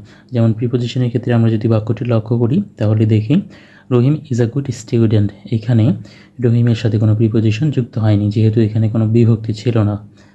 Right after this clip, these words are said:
দ্বিতীয় বাক্যটিতে বলা হয়েছিল, "কলমটি রহিমকে দাও", এখানে রহিমের সাথে কে দ্বিতীয় বিভক্তি যুক্ত হয়েছে, সেজন্য ইংরেজি বাক্যে প্রিপোজিশন চলে এসছে। "Give the pen to রহিম",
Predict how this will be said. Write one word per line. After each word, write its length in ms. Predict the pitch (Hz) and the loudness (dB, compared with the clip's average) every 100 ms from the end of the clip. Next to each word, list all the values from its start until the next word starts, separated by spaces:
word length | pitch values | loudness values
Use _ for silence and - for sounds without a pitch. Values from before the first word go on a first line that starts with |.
| _ _ _ _ _ _ _ - | _ _ _ _ _ _ _ -6
দ্বিতীয় 280 | 127 123 147 | -4 0 2
বাক্যটিতে 500 | 135 131 139 135 135 | 2 2 -2 -2 -2
বলা 200 | 123 117 | 0 2
হয়েছিল, 400 | 117 117 131 143 | 2 0 0 0
"কলমটি 420 | - 117 117 113 | 0 0 0 0
রহিমকে 400 | 127 110 117 117 | 2 2 2 2
দাও", 180 | 110 104 101 | 0 0 -2
এখানে 320 | 120 110 120 | -4 -2 0
রহিমের 340 | 120 113 113 113 | 2 2 2 0
সাথে 380 | - 110 143 208 - _ _ | -2 -4 -4 -6 -12 _ _
কে 280 | - 117 165 - | 0 2 0 -2
দ্বিতীয় 360 | 120 113 - 113 | 0 0 0 0
বিভক্তি 480 | 110 110 107 - 170 - - _ 117 | 2 2 0 -2 -8 -10 -20 _ -2
যুক্ত 300 | 113 110 117 | -2 -2 0
হয়েছে, 420 | 110 107 107 185 - - _ | 2 2 2 -4 -6 -20 _
সেজন্য 540 | - 117 110 113 139 - - - | -2 0 2 2 0 -2 -10 -6
ইংরেজি 340 | 127 120 117 117 | 0 2 4 2
বাক্যে 320 | 110 107 160 | 2 -2 -8
প্রিপোজিশন 640 | - 143 127 123 113 120 | -6 -2 0 0 0 -2
চলে 260 | 113 120 107 | 0 0 0
এসছে। 340 | 104 - - 104 - - - _ _ _ 131 | 0 -4 -8 -10 -12 -20 -20 _ _ _ -2
"Give 240 | 120 123 | 0 0
the 100 | 123 | 0
pen 500 | 113 120 123 175 - | 0 0 2 0 0
to 200 | 123 156 226 - 120 | 0 0 -2 -6 -2
রহিম", 380 | 117 104 104 101 | 0 2 0 -4